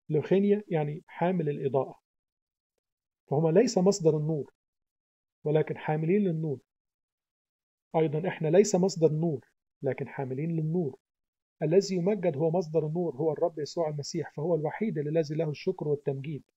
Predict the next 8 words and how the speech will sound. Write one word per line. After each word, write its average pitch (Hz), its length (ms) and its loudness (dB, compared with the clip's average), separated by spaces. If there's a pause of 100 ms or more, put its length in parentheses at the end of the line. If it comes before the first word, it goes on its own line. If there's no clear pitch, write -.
(760)
ما 175 80 2
نشكرش 202 520 0
بعضنا 160 640 6
ونمدح 160 580 2
بعضنا 151 520 2
ونمجد 156 680 -2
بعضنا 151 440 2
خالص، - 600 0